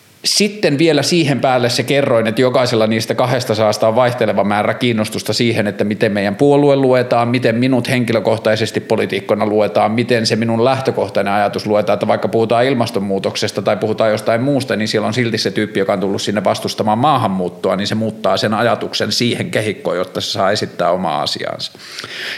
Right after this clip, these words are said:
Ja tää rupesi niinku tökkimään mulle muutama vuosi sitten, että ei helvetti, että ei tää näin voi mennä, että meillä on niin isoja muutoksia. Mun mielestä ilmastonmuutos on kiinnostava,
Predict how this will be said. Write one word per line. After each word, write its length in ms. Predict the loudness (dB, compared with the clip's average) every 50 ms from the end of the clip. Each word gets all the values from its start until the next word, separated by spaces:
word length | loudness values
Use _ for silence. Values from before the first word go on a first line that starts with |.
| 0
Ja 240 | 0 2 2 0 -2 -6 -10 -12 -14 -14 -16 -18 -18 -20 -20 -20 -20 -20 -20 -20 -20 -20 -20 -20 -20 -20 -20 _ _
tää 680 | 0 2 4 4 4 4 4 4 4 4 4 2 0 0
rupesi 400 | 0 0 2 2 2 2 2 2
niinku 180 | 0 0 0 0
tökkimään 680 | 0 0 -2 -2 -4 -4 -2 0 0 2 2 2 2 2
mulle 280 | 2 4 4 4 4 4
muutama 480 | 4 2 2 2 2 2 2 2 2
vuosi 220 | 2 2 2 2 0
sitten, 240 | -4 -4 -4 -4
että 100 | -4 -2
ei 180 | -2 0 0 0
helvetti, 400 | 2 2 2 0 0 -2 -2 -4
että 140 | -2 0 -2
ei 80 | 0
tää 160 | 0 0 2 2
näin 260 | 2 0 0 0 -2
voi 160 | -4 -6 -6
mennä, 280 | -8 -8 -6 -4 -4 -2
että 140 | -2 0
meillä 140 | 0 0 2
on 120 | 2 2 2
niin 200 | 2 2 2 2
isoja 280 | 2 2 2 2 2
muutoksia. 420 | 2 2 2 2 0 0 0 0 0
Mun 60 | 2
mielestä 200 | 0 2 2 2
ilmastonmuutos 580 | 2 2 2 2 2 0 0 2 0 2 0
on 80 | 0 0
kiinnostava, 840 | 0 0 0 2 0 0 0 0 2 2 2 2 0 -4 -10 -16